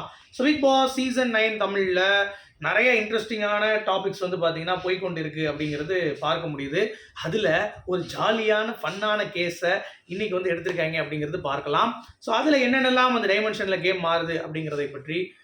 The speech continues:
பார்க்க போறோம். அதுக்கு முன்னாடி லைக், சப்ஸ்கிரைப் மறந்துடாதீங்க, சரிங்களா? So, சுபியோடைய கேஸ் என்ன அப்படின்னு சொல்லி பாத்தீங்கன்னா, அவங்க வந்து பாடுறேன் அப்படின்ற பேர்ல எச்செல்லாம் பயங்கரமா துப்பி வச்சு எல்லாத்தையும் வந்து கிளீன்லினஸ் வந்து ஆக்கிட்டு இருக்காங்க.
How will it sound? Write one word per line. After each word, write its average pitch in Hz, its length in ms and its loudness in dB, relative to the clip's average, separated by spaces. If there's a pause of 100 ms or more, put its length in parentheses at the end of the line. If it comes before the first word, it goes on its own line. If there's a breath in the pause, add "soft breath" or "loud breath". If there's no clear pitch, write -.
(400 soft breath)
பார்க்க 147 260 0
போறோம். 131 260 -6
அதுக்கு 175 320 -4
முன்னாடி 190 480 2 (480)
லைக், 208 280 2
சப்ஸ்கிரைப் 175 420 -2
மறந்துடாதீங்க, 151 500 -4 (340 loud breath)
சரிங்களா? 151 380 -4 (240 loud breath)
So, - 220 2
சுபியோடைய 277 580 4
கேஸ் 220 340 2
என்ன 185 220 -2
அப்படின்னு 180 260 0
சொல்லி 160 140 -4
பாத்தீங்கன்னா, 151 440 0 (360 loud breath)
அவங்க 185 280 2
வந்து 220 280 2 (380)
பாடுறேன் 247 440 4
அப்படின்ற 214 360 2
பேர்ல 185 340 4 (140)
எச்செல்லாம் 214 460 2
பயங்கரமா 202 340 2
துப்பி 202 220 -2
வச்சு 190 360 2
எல்லாத்தையும் 180 480 2
வந்து 170 120 -4
கிளீன்லினஸ் 190 540 -2
வந்து 170 140 -2
ஆக்கிட்டு 160 320 -4
இருக்காங்க. 139 320 -2